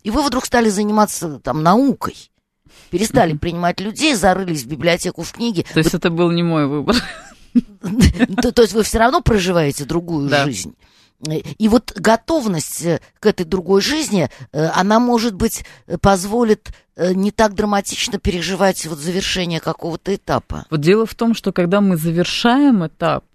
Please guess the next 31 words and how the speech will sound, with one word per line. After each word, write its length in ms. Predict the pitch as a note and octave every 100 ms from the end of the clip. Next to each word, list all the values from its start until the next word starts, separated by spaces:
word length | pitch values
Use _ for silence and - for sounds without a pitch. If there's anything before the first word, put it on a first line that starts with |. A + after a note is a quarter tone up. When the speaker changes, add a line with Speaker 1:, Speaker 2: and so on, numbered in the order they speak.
| _ _
Speaker 2:
тогда 420 | F3 D#3+ D#3 G3+ G#3+
мы 160 | F3+
освобождены 760 | D#3+ - D3 D#3 D3+ D#3 F#3 A3
и 180 | - C#3+
готовы. 760 | D#3 D#3+ A3 G#3+ E3 B2+ A#2 - _ _ -
Потому 300 | D3+ F#3 G#3
что 180 | -
тогда 560 | F3+ F#3 F#3 G#3 B3+ - -
жизнь, 480 | F3 F#3+ B3 B3 -
м, 500 | E3+ E3 D#3+ D#3+ D#3+ -
это 200 | - G3
не 140 | G3
то, 180 | - B3
что 220 | - F#3
приносит 540 | E3+ E3+ F3 F3+ - F3
нам 240 | E3+ E3 -
только 300 | - F3+ -
страдания 920 | E3 - E3 D#3 F3 G#3+ A3 D#3+ C#3 -
и 300 | F2+ C#3+ C#3
ужас, 440 | D#3+ F3+ E3+ -
и 40 | D#3
кошмар. 640 | E3 - F#3+ F3+ C#3 - _ _ _ _
Жизнь — 360 | D#3 A3+ C#4 G3
это 200 | E3 -
то, 160 | G3+
что 220 | - - E3
приносит 540 | F3 F#3 F#3+ - -
нам 120 | E3+ D#3
что-то 320 | - F3 D#3
ценное, 760 | - - D4 D4 F3 B2 - _ _ _ _ _ -
важное, 760 | C#3 F3+ E3+ D3 C#3+ B2 -